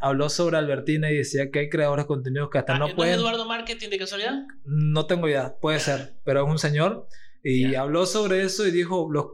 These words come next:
Speaker 1: los influencers no pueden vender hasta su propio producto",
Speaker 2: Ah, Eduardo
Speaker 1: dijo.
Speaker 2: Márquez,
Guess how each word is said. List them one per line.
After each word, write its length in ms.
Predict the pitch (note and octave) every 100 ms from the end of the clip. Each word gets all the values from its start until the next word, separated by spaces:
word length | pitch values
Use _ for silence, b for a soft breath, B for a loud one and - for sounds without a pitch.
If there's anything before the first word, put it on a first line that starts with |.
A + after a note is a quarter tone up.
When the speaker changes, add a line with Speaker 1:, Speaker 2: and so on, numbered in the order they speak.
| -
Speaker 1:
los 320 | D#3 D3 D3
influencers 560 | D3 D#3+ F3+ G3 G3+
no 180 | F#3+ F#3+
pueden 340 | F#3+ G3 G#3 G3
vender 360 | D#3 D3 D#3
hasta 220 | E3+ E3+ D3+
su 160 | C#3
propio 340 | C3+ C#3+ F3 E3
producto", 460 | D3+ C3+ D#3+ -
Speaker 2:
Ah, 40 | C3
Eduardo 180 | A#2+ D3+
Speaker 1:
dijo. 40 |
Speaker 2:
Márquez, 240 | D3 A#2+